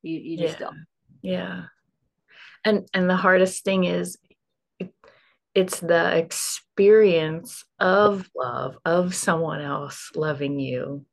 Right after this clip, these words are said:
Speaker 2: right? A-, and the ability to be able to take that in, that is what actually heals. It, human connection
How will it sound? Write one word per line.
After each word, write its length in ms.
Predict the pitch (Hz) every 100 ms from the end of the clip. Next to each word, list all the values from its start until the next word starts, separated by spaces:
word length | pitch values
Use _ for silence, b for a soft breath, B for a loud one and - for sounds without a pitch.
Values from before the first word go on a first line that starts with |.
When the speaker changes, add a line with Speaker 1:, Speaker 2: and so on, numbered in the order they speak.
| _ -
Speaker 2:
right? 360 | 147 151 - b b b _
A-, 140 | 180 -
and 200 | 165 160
the 80 | 156
ability 460 | 151 160 165 165
to 60 | 151
be 200 | 156 151 160
able 160 | 156
to 60 | 147
take 340 | - 160 147 -
that 220 | 135 - 185
in, 720 | 196 190 165 151 151 151 156 _ _ _ _ _ _ _
that 280 | 165 160 -
is 560 | 165 160 156 156 - - _
what 180 | 160 156
actually 1000 | 160 156 - - 160 151 156 147 147 - -
heals. 720 | - 190 175 123 - - - _ -
It, 140 | 160 - -
human 400 | - 170 175 170
connection 840 | - 160 160 170 - 156 151 151